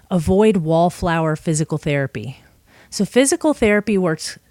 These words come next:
just like the gym. It should be challenging, it should be engaging,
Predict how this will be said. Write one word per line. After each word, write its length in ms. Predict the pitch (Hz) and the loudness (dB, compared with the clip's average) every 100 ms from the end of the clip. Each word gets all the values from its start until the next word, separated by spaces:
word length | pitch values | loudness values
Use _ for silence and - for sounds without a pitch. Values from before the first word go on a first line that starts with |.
| _ | _
just 440 | - 185 185 - 190 | -4 -2 -2 -6 -6
like 340 | 170 165 - | -4 -4 -4
the 80 | 156 | -6
gym. 400 | - 123 104 151 | -4 -4 -4 -8
It 160 | - 196 | -6 -2
should 200 | - 180 | -2 -2
be 100 | 135 | -6
challenging, 800 | - - 185 196 208 208 214 208 - | -6 0 2 4 4 4 2 2 -2
it 100 | - | -4
should 240 | - 165 | -2 0
be 180 | 165 143 | -2 0
engaging, 840 | 147 135 143 151 160 202 220 220 | 0 0 -2 -2 0 2 2 2